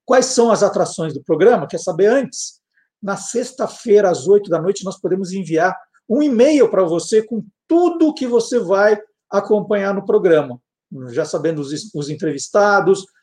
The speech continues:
os quadros. É só você entrar no site do Guia dos Curiosos, a gente tá mostrando. Então tem essa caixinha, né?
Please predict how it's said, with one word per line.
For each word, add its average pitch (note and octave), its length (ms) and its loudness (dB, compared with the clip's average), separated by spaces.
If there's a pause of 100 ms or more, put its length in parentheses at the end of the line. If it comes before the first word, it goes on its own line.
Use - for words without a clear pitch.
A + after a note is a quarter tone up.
(220)
os D#3+ 180 -6
quadros. G3+ 840 2 (480)
É G#3+ 140 4
só C4 360 2
você C#4 280 0
entrar F3+ 280 -2
no E3 60 -4
site F#3+ 340 -6
do D#3 100 -8
Guia D#3+ 120 0
dos D#3+ 100 -6
Curiosos, G#3 460 2
a E3+ 40 0
gente D#3 160 -8
tá F3 100 -4
mostrando. F3+ 640 -4 (360)
Então G3+ 240 -2
tem G#3 160 0
essa G#3 220 -4
caixinha, F#3+ 760 -4
né? F#3+ 280 -2